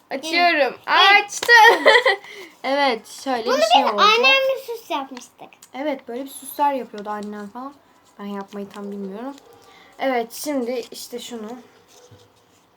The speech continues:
Speaker 1: Arkadaşlar yanlış yapmışız.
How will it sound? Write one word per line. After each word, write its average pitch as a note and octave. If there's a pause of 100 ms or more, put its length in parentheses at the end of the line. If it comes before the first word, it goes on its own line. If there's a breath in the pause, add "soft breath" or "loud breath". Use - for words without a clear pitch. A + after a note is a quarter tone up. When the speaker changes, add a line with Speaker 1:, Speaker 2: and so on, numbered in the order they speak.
(1200)
Speaker 1:
Arkadaşlar C4+
yanlış B3
yapmışız. A3+